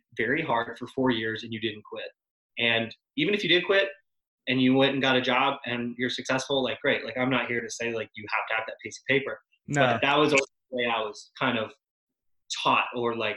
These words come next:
Speaker 1: the thought process I had is, you know, if I was going, if, if you and I w-, were going into an interview, uh, Step Brothers style, right?
Speaker 2: <laughs>
Speaker 1: Tuxedos, and they were like, "Oh, well, it,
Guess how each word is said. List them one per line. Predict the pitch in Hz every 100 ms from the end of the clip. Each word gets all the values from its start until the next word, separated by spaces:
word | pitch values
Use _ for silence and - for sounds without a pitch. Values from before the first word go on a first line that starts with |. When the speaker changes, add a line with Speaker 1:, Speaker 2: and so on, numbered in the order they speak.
| - 120
Speaker 1:
the |
thought | 117 127 127
process | 117 117
I | 120
had | 117 113 104
is, | 101 98 - _ _ _ _ _ _
you | 113
know, | 104
if | 139
I | 139
was | 139
going, | 143 135 135 131
if, | 139 123
if |
you | 151 175
and | 170
I | 143 135 127
w-, | 127 127
were | 131 123
going | 131 127
into | 123 120 127
an | 117
interview, | 117 110 101 101 - _ _ _ _ -
uh, | 104 104
Step | - 131 127
Brothers | 110 104 -
style, | 107 104 104
right? | 104 110 120 - - - 165
Speaker 2:
<laughs> | 135 - 135 - - _ _ _ 123 120 117 117
Speaker 1:
Tuxedos, | - 151 143 113 113 - _ - -
and | 131
they | 135
were | 127 123
like, | 120 - -
"Oh, | 175 151 - - - - 151
well, | 151 143
it, | 135